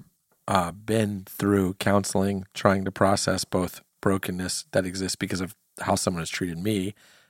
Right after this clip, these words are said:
and brokenness that exists because of mistakes that I've made, I would just say the beginning point is saying this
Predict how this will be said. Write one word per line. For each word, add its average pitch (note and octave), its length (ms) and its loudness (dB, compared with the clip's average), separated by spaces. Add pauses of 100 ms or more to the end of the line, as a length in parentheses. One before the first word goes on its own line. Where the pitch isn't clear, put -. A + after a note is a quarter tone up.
(140)
and G2+ 240 0
brokenness G2 380 -2
that F#2+ 120 2
exists F2+ 300 -4
because F2+ 240 -8
of F2 120 -8
mistakes E2 360 -6
that E2+ 100 -10
I've G#2 260 8
made, F2 280 -10 (420)
I G#2+ 120 8
would G#2 140 4
just G2 200 -2
say F#2 240 0
the E2+ 300 -8 (120)
beginning A#2 320 6
point F#2 260 -2
is E2+ 80 -4
saying F2+ 300 0
this F#2 200 -4